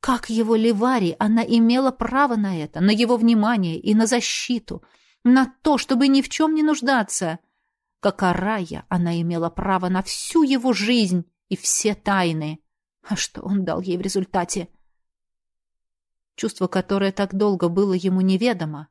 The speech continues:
чувство вины, заставило Аларда задохнуться от боли и потрясения. Уже не глядя ни на кого, кроме Инги,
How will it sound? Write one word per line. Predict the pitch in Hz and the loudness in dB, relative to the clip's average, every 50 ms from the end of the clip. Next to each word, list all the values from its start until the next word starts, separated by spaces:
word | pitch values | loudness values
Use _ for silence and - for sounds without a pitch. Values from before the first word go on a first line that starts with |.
| _ _ | _ _
чувство | - - 208 185 - - 196 | -6 -4 -4 -4 0 0 0
вины, | 190 185 214 208 208 226 233 214 180 160 - _ _ _ _ _ _ _ _ | 2 4 4 4 6 4 4 4 2 0 -4 _ _ _ _ _ _ _ _
заставило | - - 277 269 - - - - 240 220 196 202 196 208 202 | -6 -4 -4 -2 -4 -4 -2 -4 -4 -2 0 -2 -2 -2 -2
Аларда | - 208 208 208 220 214 202 202 196 - 202 | -2 -2 -2 0 0 0 0 0 0 -2 0
задохнуться | 196 214 196 196 208 196 - - - 214 208 185 - - - 175 165 | 0 0 0 0 -2 -2 -4 -4 -2 0 0 -2 -2 -4 -4 -2 -2
от | 165 156 | -2 -2
боли | 170 165 170 190 190 190 190 | -4 -2 0 2 2 2 2
и | 196 202 | 0 0
потрясения. | - - 190 - 180 202 - - - - 208 185 165 156 151 156 147 - - _ _ _ _ _ _ _ _ _ _ _ _ - | -2 -4 -4 -2 -2 -4 -2 -2 -2 -2 -2 -2 -2 -6 -10 -12 -16 -18 -18 _ _ _ _ _ _ _ _ _ _ _ _ -6
Уже | 285 254 196 180 | -4 -2 -2 -2
не | 175 175 170 | -2 -2 -2
глядя | 175 180 175 165 175 | -2 -2 -2 -2 -2
ни | 175 175 180 | -2 -2 0
на | 185 185 | -2 -2
кого, | - - 190 180 190 190 | -2 -4 -4 -4 -4 -6
кроме | 170 - 180 175 175 175 180 - | -6 -4 -4 -4 -4 -4 -4 -2
Инги, | 190 208 214 202 165 - 143 143 | 0 0 2 0 0 -2 -6 -10